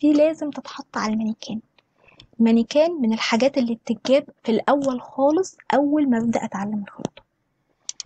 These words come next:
في أماكن كتير في مصر،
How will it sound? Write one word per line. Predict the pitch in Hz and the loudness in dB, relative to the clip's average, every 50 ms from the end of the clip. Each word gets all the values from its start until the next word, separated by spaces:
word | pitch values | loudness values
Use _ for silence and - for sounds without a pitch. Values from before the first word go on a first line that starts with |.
| _ _ _ _ _ _ _ _ _ | _ _ _ _ _ _ _ _ _
في | - - 330 | -2 0 0
أماكن | - - 226 233 254 285 - 277 247 | 2 4 4 4 4 2 2 2 2
كتير | 247 - - - - 285 320 381 381 | 2 0 -4 0 2 2 2 2 0
في | - - - | -4 -4 -2
مصر، | 220 214 214 214 - - - - - - - | 0 0 0 -2 -6 -10 -14 -14 -12 -14 -16